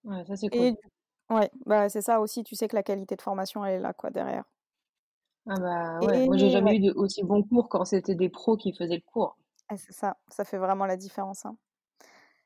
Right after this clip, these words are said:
Speaker 2: Et puis même au niveau échange, heu, c'est super intéressant
Speaker 1: Oui.
Speaker 2: aussi, quoi, parce que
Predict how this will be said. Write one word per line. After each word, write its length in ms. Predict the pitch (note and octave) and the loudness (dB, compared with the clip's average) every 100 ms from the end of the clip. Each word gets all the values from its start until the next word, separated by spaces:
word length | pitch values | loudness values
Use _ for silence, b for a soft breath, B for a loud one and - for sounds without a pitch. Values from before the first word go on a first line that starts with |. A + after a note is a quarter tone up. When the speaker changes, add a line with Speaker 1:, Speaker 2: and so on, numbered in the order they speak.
| - | -6
Speaker 2:
Et 80 | G#3 | -4
puis 140 | A3 | 0
même 200 | G#3+ A3+ | 2 2
au 60 | G#3 | 0
niveau 280 | G#3 G3 F#3 | 0 0 0
échange, 480 | G3+ A#3+ A#3 G#3+ | 0 2 2 2
heu, 320 | G3 F3+ F3+ - | 0 0 -2 -6
c'est 140 | - | -8
super 280 | G#3 G3+ G3+ | -10 -4 -2
intéressant 520 | G3 G3 G3+ G3 G#3 G3 | -2 -4 -4 -4 -4 -4
Speaker 1:
Oui. 40 | |
Speaker 2:
aussi, 220 | E3+ F3+ | -4 -6
quoi, 180 | - - | -10 -12
parce 220 | - - | -10 -14
que 100 | - | -14